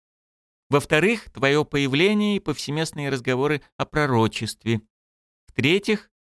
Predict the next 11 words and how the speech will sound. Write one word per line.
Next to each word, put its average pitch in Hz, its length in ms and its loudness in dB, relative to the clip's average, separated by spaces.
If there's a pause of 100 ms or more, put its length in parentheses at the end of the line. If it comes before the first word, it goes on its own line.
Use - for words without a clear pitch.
(240)
я 123 160 4
вновь 123 300 2
нарушила 104 480 0
привычное 95 540 -2
течение 85 500 -4
мыслей 135 340 -6
солнечных 113 680 -6
эльфов 185 540 -4 (300)
и 170 200 0
избежала 160 560 2
засады. 107 800 0